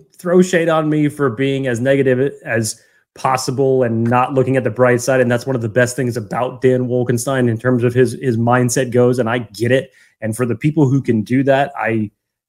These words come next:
I, I give you all the credit in the world because I can't. But you know what? You are the ones that actually help bring us somewhat out of the cellar because it's what,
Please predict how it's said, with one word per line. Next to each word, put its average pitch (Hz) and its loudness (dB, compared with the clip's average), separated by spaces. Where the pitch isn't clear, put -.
I, 127 0
I 123 -2
give 120 -4
you 131 -2
all 131 0
the 131 -2
credit 139 0
in 123 -2
the 120 -4
world 120 0
because 123 0
I 131 2
can't. - -8
But 127 -2
you 139 -2
know 147 2
what? 151 0
You 180 4
are 185 4
the 151 0
ones 131 0
that 123 0
actually 117 -4
help - -2
bring 131 -2
us 131 -2
somewhat 104 -4
out 139 2
of 120 -8
the 123 -8
cellar - -2
because 214 0
it's 190 -2
what, 220 0